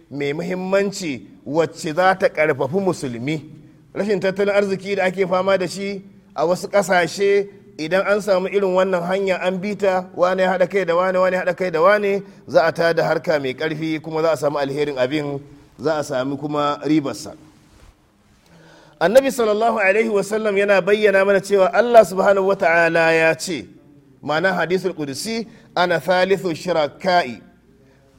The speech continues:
Wato, ni ne, ko kuma "Ana thalithu sharikaini."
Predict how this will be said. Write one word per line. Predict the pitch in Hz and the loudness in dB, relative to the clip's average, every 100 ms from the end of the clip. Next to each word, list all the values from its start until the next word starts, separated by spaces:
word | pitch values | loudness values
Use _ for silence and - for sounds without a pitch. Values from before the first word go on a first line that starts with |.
| _ _ _ _ _ _ _ _ _ _ 147 | _ _ _ _ _ _ _ _ _ _ 0
Wato, | 170 175 180 180 180 180 175 - - - - | 4 4 4 4 4 4 0 -10 -20 -20 -10
ni | 160 214 254 262 | -4 0 2 4
ne, | 247 185 - - - - | 4 4 0 -14 -20 -4
ko | 208 226 | 2 2
kuma | 226 226 220 226 | 2 -2 0 2
"Ana | 233 208 | 4 2
thalithu | 156 214 214 214 220 214 190 | 2 4 4 4 2 0 -2
sharikaini." | - 165 151 160 151 180 170 131 135 143 143 | -2 -4 -2 -4 -6 -4 -4 -2 -4 -6 -10